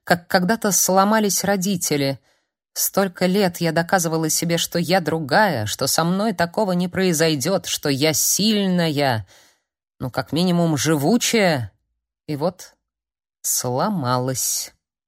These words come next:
Разочарование, страх, бессилие,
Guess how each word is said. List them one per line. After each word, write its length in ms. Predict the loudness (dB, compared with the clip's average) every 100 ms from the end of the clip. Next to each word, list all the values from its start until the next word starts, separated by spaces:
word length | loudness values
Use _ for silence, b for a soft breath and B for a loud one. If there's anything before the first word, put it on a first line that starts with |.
| _ -4
Разочарование, 840 | -2 -2 -2 0 2 2 0 -2
страх, 540 | -4 -2 -4 -4 -8 -10
бессилие, 680 | -6 -4 -2 -2 -4 -6